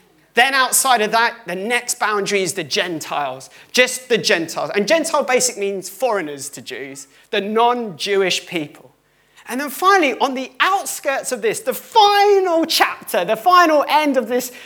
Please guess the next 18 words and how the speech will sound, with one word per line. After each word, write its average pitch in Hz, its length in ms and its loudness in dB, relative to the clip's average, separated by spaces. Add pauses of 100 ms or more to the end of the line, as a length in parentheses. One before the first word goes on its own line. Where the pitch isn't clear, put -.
(100)
discrimination 254 680 -4
is 190 80 -8
the 196 120 -8
Samaritans. 233 920 -6 (800)
And 285 120 0
you'd 330 100 6
be 302 80 4
like, 262 160 4
"Well, 302 160 0
why 320 260 8
is 320 240 0
that?" 175 360 2
Because 233 260 -2
they're 320 160 6
already 381 380 6
quite 349 340 2
close 349 440 -2
geographically. 247 840 -6